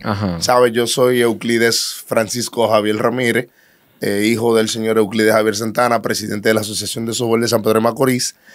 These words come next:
Speaker 2: a quien se le apoda con cariño Chichi, y por el cual nosotros éramos los fuertes de Chichi, porque quienes conformábamos el equipo cuando iniciamos éramos los hijos, sobrinos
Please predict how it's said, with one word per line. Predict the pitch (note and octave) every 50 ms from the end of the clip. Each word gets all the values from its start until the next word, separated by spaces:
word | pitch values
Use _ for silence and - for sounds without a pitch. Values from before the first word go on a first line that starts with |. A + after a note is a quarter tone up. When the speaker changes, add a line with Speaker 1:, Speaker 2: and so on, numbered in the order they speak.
| - - - _
Speaker 2:
a | - -
quien | G#2+ - C3 B2+
se | A#2 C3 B2+
le | A#2+
apoda | A#2+ A2 A2 B2 B2+ B2+ B2+
con | A#2 B2+ B2+
cariño | A#2+ C#3 C3 C3+ C#3+ C#3 C3+ C3 C3 C#3 - - _
Chichi, | - - - C#3 A2+ - - E3+ D3 C#3 - - - _ _ _ _ _ _ _ _ _ _ _ _ _ _ _ -
y | - B2 B2 B2 B2 B2 A#2
por | A2 C3+ B2 B2
el | A#2 A2
cual | - A#2+ B2+
nosotros | C#3 C#3 B2+ C#3+ C#3 A2+ C#3+ C#3+
éramos | C#3+ D3 D3+ D3 D3 C3+ -
los | D3+ D3 C#3 -
fuertes | - - D#3 E3+ G3 G3+ F#3 F#3 F#3 F3
de | F3+ F3+
Chichi, | F3 D#3+ C#3 - D#3+ D3+
porque | C#3 - D#3 D3 C3+ F3 D#3+ C3+
quienes | - F#3 F#3 F3+ F#3 F3+ F3 - -
conformábamos | - - - G3 G3 D#3+ - G3 F3+ F3+ F#3 G3 G#3 A#3+ B3+ B3 B3+ B3
el | A#3 A3
equipo | F#3+ - - F#3 F#3 E3+ C3 D3 C3+
cuando | B2+ C#3+ C#3 C#3 C#3
iniciamos | C#3 C3 - D#3 C#3+ B2+ A#2+ B2 - _ - - - - - -
éramos | - C#3+ D#3 E3+ F3+ F#3+ F#3 F3+
los | E3+ D3 - - - -
hijos, | G3+ A3+ A#3 G3+ A#3 A3 - -
sobrinos | - F3 E3 C#3+ E3 F#3+ G#3+ A3+ A3 A3 A3+